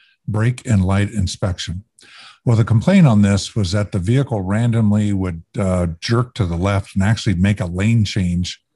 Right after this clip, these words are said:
uh, if you weren't paying attention. And also all of the, uh, A das related warning lights were on, the A C C, L K A S,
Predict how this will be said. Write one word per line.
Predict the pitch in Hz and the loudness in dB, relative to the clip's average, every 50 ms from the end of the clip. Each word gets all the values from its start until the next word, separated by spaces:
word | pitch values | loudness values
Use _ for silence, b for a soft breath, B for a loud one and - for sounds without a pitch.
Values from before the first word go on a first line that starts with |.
| _ _ _ _ _ _ _ - | _ _ _ _ _ _ _ -12
uh, | - 110 98 95 92 92 95 98 | -8 -6 -4 -2 -2 -2 -2 -2
if | 98 98 85 85 | -2 -4 -4 -2
you | 92 90 | -2 0
weren't | 95 98 92 87 - | 0 0 0 0 0
paying | - 101 98 98 95 | 0 0 2 2 2
attention. | 90 76 - 127 123 117 - - 98 98 104 - _ _ b b b b b b b b b b b | 0 -2 0 0 0 0 0 -2 -4 -4 -4 -6 _ _ b b b b b b b b b b b
And | 143 151 151 151 139 139 | 2 2 4 4 2 2
also | 135 127 131 127 - - 139 | 2 0 0 -2 -2 -2 -2
all | 123 120 120 120 117 120 - 117 117 123 127 131 | 0 0 0 -2 -2 -4 -4 -4 -4 -2 -2 -2
of | 123 101 101 | -2 -2 -2
the, | 113 110 104 104 104 104 | -2 -2 0 -2 -2 -2
uh, | 98 98 101 | -2 -4 -4
A | 107 113 113 113 | -4 -4 -4 -2
das | 104 107 104 104 101 - | -2 -2 -4 -4 -6 -6
related | 107 98 98 104 98 95 92 90 | -6 -4 -4 -2 -2 -4 -4 -4
warning | 87 95 101 101 98 92 | -4 -2 -2 0 0 0
lights | 92 92 90 82 - - | -2 -2 -4 -6 -6 -6
were | 98 95 | -4 -4
on, | 92 92 87 85 | -2 -2 -2 -2
the | 87 90 87 85 87 87 - - | -2 -2 -4 -6 -10 -12 -12 -6
A | - 107 107 | -2 0 0
C | 95 - - 104 95 | 0 0 -2 -2 -2
C, | 92 - - 139 131 120 117 113 113 110 110 117 117 - | -2 0 2 2 4 4 4 4 4 2 0 0 -2 -4
L | 113 110 104 87 | -4 -4 -4 -4
K | - 107 107 107 104 98 95 95 95 95 | -4 -4 -4 -4 -4 -4 -6 -6 -6 -6
A | 104 104 98 95 95 95 | -6 -6 -4 -2 -2 -2
S, | 92 - - - - | -2 -4 -6 -10 -12